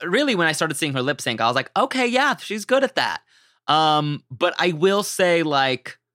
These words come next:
yeah, she, she's one of those queens who, like, I don't necessarily think should do All Stars 'cause I don't think she would do,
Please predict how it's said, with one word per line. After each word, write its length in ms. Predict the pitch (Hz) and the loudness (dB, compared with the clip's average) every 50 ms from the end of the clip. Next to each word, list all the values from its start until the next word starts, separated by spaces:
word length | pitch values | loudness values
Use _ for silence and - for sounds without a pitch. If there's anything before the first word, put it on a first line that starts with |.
| _ _ _ _ _ _ _ _ _ _ _ - | _ _ _ _ _ _ _ _ _ _ _ 0
yeah, 260 | 190 294 262 202 - - - - 156 | 2 2 4 4 2 0 -2 -4 -4
she, 360 | - - - 208 214 220 - | -2 -2 0 0 -2 -2 -4
she's 300 | - - - 208 220 202 | -4 -4 -2 -2 -2 0
one 120 | 202 214 | 0 0
of 60 | 214 208 | 2 2
those 120 | 202 185 - | 0 0 -2
queens 360 | - - 196 185 170 160 - | -4 -4 -2 -2 -2 -2 -2
who, 80 | 165 151 | -2 0
like, 280 | 143 139 135 127 - - | 0 0 0 -2 -2 -4
I 180 | 135 143 131 113 98 _ - | -4 -4 -4 -6 -10 _ -4
don't 380 | - 143 135 139 156 175 - - | -2 0 0 0 -2 -4 -4 -6
necessarily 580 | 170 180 - 196 - - 185 185 196 202 214 | -8 -6 -6 -6 -2 0 2 2 2 2 0
think 320 | 190 - - 185 190 190 - | -4 -4 -2 -2 -2 -2 -2
should 220 | - - 190 143 | -2 -2 -2 0
do 160 | 131 180 180 | 0 2 2
All 180 | 160 135 135 165 | 4 2 2 0
Stars 420 | - - 226 226 247 269 320 - - - - - _ _ - | 0 0 2 2 2 2 0 -4 -8 -14 -20 -20 _ _ -6
'cause 160 | - 151 135 | -2 0 0
I 120 | 139 139 | 0 0
don't 420 | 127 113 101 139 139 147 147 - _ | 0 -2 -2 -2 0 -2 -2 -4 _
think 420 | - 160 156 156 156 - - - - _ _ _ _ _ _ | -4 -4 -2 -4 -6 -10 -14 -20 -20 _ _ _ _ _ _
she 300 | - - - - 147 139 | -6 -4 -2 0 0 0
would 300 | 135 135 143 135 120 104 | 0 0 0 -2 -2 -4
do, 560 | - 139 143 151 156 151 147 139 135 127 127 | -2 0 0 2 2 0 0 0 0 -2 -2